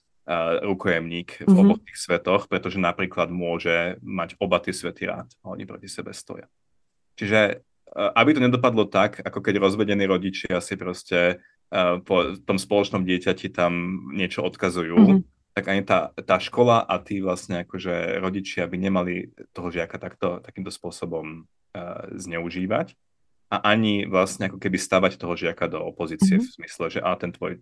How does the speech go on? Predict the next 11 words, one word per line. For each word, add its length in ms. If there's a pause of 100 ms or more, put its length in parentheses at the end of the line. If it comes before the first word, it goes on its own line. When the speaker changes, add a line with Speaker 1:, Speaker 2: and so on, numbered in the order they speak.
(160)
Speaker 1:
rodič 420
je 120
nejaký 420
taký 260
zvláštny, 540
tak 180
toto 260
s 140
ním 180
urob 300
a, 200